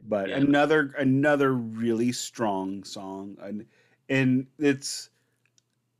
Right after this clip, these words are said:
Speaker 1: uh, no, I'm gonna save that for the sum up.
Speaker 2: Sure.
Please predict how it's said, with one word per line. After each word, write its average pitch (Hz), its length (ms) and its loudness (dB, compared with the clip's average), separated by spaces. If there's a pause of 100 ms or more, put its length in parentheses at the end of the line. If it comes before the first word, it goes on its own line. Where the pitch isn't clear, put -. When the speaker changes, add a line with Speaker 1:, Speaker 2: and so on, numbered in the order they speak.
(840)
Speaker 1:
uh, 175 100 2
no, 185 140 6
I'm 165 100 6
gonna 143 120 4
save 117 240 -4
that 98 180 -8
for 104 80 -18
the 98 100 -18
sum 90 240 -16
up. 87 100 -20 (540)
Speaker 2:
Sure. - 300 -10